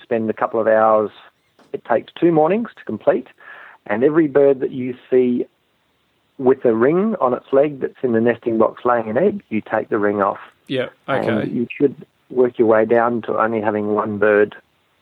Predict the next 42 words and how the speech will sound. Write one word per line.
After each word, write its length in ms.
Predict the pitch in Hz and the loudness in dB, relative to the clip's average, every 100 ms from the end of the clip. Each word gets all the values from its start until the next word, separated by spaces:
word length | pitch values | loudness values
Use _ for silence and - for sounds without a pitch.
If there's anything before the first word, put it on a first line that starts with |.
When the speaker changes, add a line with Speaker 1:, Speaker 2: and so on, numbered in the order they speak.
| _ _ _ | _ _ _
Speaker 1:
or 80 | 113 | -6
maybe 340 | 110 101 98 98 - | -2 0 -2 -6 -2
two 140 | 113 | 0
birds 380 | 107 107 104 101 - _ _ _ _ _ | 2 4 2 -2 -14 _ _ _ _ _
completely 640 | - 113 123 135 - 180 - _ _ | -10 -4 0 0 0 -2 -6 _ _
that 120 | 104 | -4
Speaker 2:
Yeah. 80 | - | -2
Speaker 1:
have 140 | 104 92 | -2 0
rings 260 | 98 98 - | -2 -2 -4
left 220 | 98 - | -4 -6
on 120 | 101 | -10
their 100 | - | -8
legs. 220 | 98 - _ _ _ _ | -10 -10 _ _ _ _
Speaker 2:
Yep. 240 | 135 127 - _ _ _ | -8 -8 -10 _ _ _
A-, 200 | 147 - | -8 -2
and 300 | 165 151 170 | 0 0 2
with 220 | 165 170 147 | 2 4 4
those 280 | 156 143 139 | 2 2 0
two 240 | 165 147 | 0 0
birds, 400 | 131 147 143 - | 2 2 0 -4
do 140 | - | -4
you 180 | 143 156 | 0 2
leave 320 | 143 147 151 | 2 2 2
them 120 | 135 147 | 0 -2
in 100 | 139 | -2
the 80 | 127 | -2
flock 400 | 139 165 190 151 | 0 0 0 -4
or 120 | 131 | -4
do 160 | 135 | -2
you 240 | 131 131 127 | -2 0 -2
remove 420 | 123 123 127 123 | -2 -2 -2 -4
them 100 | 120 | -6
out 180 | 117 117 | -4 -4
of 60 | 113 | -6
the 100 | 123 | -8
flock? 440 | 123 117 110 - _ _ - - 147 - | -6 -6 -8 -18 _ _ -20 -6 -6 -6
Speaker 1:
We 280 | 139 147 156 | 0 2 4
remove 440 | 156 143 139 123 | 4 4 4 4
them 180 | 127 123 | 2 2
and 80 | 117 | 2
on-sell 560 | 120 113 - 123 120 | 2 0 0 2 4
them 300 | 117 117 117 | 4 2 -2